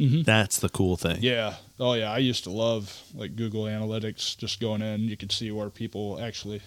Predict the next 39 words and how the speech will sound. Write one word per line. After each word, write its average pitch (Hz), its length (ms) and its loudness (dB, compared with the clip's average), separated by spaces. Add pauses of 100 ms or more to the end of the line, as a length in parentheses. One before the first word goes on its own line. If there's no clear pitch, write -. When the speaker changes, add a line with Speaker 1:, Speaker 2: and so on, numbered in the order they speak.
(100)
Speaker 1:
you 107 100 -10
know, 101 100 -6
if 95 80 -10
they 107 120 -4
were 104 120 -2
on 101 120 -2
such 120 220 -4
and 104 100 2
such 101 260 -4
website, 110 500 -4
if 98 100 -10
they 98 100 -8
Googled 113 440 2
you, 107 260 2
where 104 160 -4
they 101 100 -6
came 95 300 6
Speaker 2:
Mm-hmm. 107 60 6
Speaker 1:
from, 104 240 -4 (100)
came 113 160 -4
from 107 220 -6
a - 20 -8
Facebook 101 560 2
link. 104 320 -4 (120)
Speaker 2:
How 113 200 4
long 101 220 8
they've 92 160 4
spent - 380 4
there. 95 380 8
Speaker 1:
Yeah, 113 300 2
yeah. 113 120 0
Speaker 2:
How 107 100 8
long 104 140 8
before 101 180 6
they 98 80 10
bounced 90 420 4
off 90 300 8
or - 20 2
Speaker 1:
Which 123 100 2